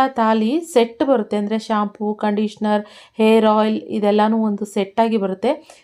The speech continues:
So ಏನು ಗೊತ್ತಾ, ಇನ್ನೊಂದು ಮುಖ್ಯವಾಗಿ ನಮ್ಮ ಹೆಣ್ಮಕ್ಳಿಗೆ ಕೂದಲಂದ್ರೆ ತುಂಬಾ ಪ್ರೀತಿ ಅಲ್ವಾ, ಅದಕ್ಕೆ ಇವತ್ತು ನಾನು ನಿಮ್ಮೆಲ್ರಿಗೂ ಈ ಪ್ರಾಡಕ್ಟ್ ರಿವ್ಯೂ ಮಾಡ್ತಾಯಿದ್ದೀನಿ. ಅದು ಮಾಮಾ ಅರ್ಥ್ ಅವರ ಕೇರಳ ತಾಳಿ ಹೇರ್ ಮಾಸ್ಕ್. ಸಾಮಾನ್ಯವಾಗಿ ನೀವೆಲ್ಲರೂ ನೋಡಿರ್ತೀರ,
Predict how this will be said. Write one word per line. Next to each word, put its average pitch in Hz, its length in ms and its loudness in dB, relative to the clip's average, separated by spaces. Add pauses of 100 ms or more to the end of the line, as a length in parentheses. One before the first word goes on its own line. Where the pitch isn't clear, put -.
(100)
So 311 140 2
ಏನು 294 280 4
ಗೊತ್ತಾ, 254 240 2
ಇನ್ನೊಂದು 254 460 0
ಮುಖ್ಯವಾಗಿ 277 540 0
ನಮ್ಮ 262 160 -4
ಹೆಣ್ಮಕ್ಳಿಗೆ 233 580 -2
ಕೂದಲಂದ್ರೆ 247 560 -4
ತುಂಬಾ 233 600 0 (100)
ಪ್ರೀತಿ 226 400 -6
ಅಲ್ವಾ, 208 340 -4 (280)
ಅದಕ್ಕೆ 285 420 0
ಇವತ್ತು 240 360 -4
ನಾನು 220 560 -2
ನಿಮ್ಮೆಲ್ರಿಗೂ 233 920 -2 (280)
ಈ 269 160 0
ಪ್ರಾಡಕ್ಟ್ 233 720 0
ರಿವ್ಯೂ 202 300 -4
ಮಾಡ್ತಾಯಿದ್ದೀನಿ. 208 800 -4 (240)
ಅದು 254 400 0
ಮಾಮಾ 226 480 2
ಅರ್ಥ್ 233 180 -2
ಅವರ 208 160 2
ಕೇರಳ 220 460 0
ತಾಳಿ 220 560 0 (240)
ಹೇರ್ 226 300 4
ಮಾಸ್ಕ್. 208 720 -2
ಸಾಮಾನ್ಯವಾಗಿ 302 720 0
ನೀವೆಲ್ಲರೂ 269 880 0
ನೋಡಿರ್ತೀರ, 214 520 0